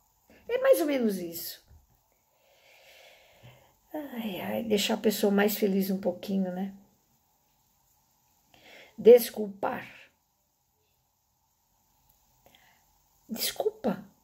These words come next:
A pessoa fez, aconteceu. Desculpa. Não dizer mal de ninguém. Putz, é o que a gente mais faz. É muito ruim essa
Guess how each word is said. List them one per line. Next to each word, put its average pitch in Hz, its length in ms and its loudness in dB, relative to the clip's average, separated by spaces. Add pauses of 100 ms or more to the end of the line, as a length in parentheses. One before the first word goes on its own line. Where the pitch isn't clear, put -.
(520)
A - 40 -20
pessoa 302 260 -6
fez, 349 280 2
aconteceu. - 1000 0 (1400)
Desculpa. - 600 -10 (3250)
Não 262 380 2
dizer 233 400 2
mal 233 320 4
de 220 120 -4
ninguém. 190 720 -6
Putz, - 540 -10
é 285 80 -16
o 226 60 -16
que 214 100 -8
a - 80 -4
gente 196 300 -6
mais 196 280 -8
faz. - 520 -16 (1600)
É 208 100 -2
muito 202 680 2
ruim 196 500 -4 (400)
essa - 220 -12